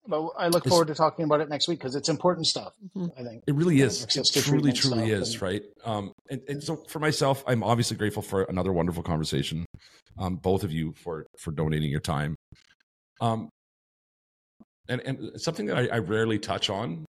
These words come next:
Speaker 2: is, is my sponsors, is, is you, Mike, T W C, who I, I, I reached out to on behalf of a friend, got an immediate response.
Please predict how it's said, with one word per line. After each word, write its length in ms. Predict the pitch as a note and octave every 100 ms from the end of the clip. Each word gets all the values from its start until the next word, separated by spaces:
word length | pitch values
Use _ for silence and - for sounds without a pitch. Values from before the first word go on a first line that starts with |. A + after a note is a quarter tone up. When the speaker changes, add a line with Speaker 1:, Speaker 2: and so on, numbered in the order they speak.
| _ _ _ _ _ - -
Speaker 2:
is, 260 | A2+ - -
is 220 | A#2+ C3+
my 80 | C3+
sponsors, 420 | - G2 - D#2
is, 160 | F2 -
is 240 | G#2+ G2 F2+
you, 100 | A2+
Mike, 380 | G2 B2 - - _ _ _ _ -
T 120 | C#3
W 280 | C3+ B2 A#2
C, 380 | - G#2 B2 - -
who 300 | A2+ G#2+ - _ _ _ _ _ _ _ _
I, 120 | A#2 -
I, 80 | A2+ -
I 40 | G#2+
reached 320 | G#2 A2 B2
out 100 | G#2+
to 120 | A2+
on 80 | G#2
behalf 260 | F2 G2 F#2
of 100 | E2+
a 60 |
friend, 420 | E2+ A2 A2 G#2 - _ _
got 140 | F#2+ F2
an 80 | F2
immediate 400 | F2+ A2+ G#2 G2+
response. 460 | F#2 - F2 G#2+